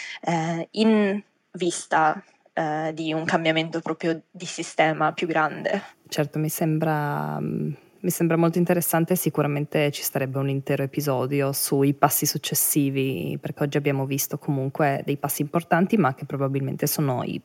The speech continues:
Speaker 2: primi passi e poi bisogna fare un, eh, un grandissimo lavoro, mm, che va molto, molto più in là del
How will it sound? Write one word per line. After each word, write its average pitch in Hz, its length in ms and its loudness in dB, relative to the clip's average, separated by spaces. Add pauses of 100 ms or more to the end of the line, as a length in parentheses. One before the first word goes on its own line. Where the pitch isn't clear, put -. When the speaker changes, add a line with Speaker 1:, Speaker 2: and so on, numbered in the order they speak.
(120)
Speaker 2:
primi 147 380 8
passi - 440 0
e 143 60 4
poi 123 220 2
bisogna 135 340 2
fare 135 560 0
un, 131 300 -2
eh, - 300 -4 (960)
un 180 100 10
grandissimo 165 580 10
lavoro, 143 580 6 (760)
mm, 143 600 2 (280)
che 156 120 -4
va 139 80 4
molto, 139 340 6
molto 131 300 0
più 139 140 0
in 127 160 2
là 135 320 2
del 139 1120 -2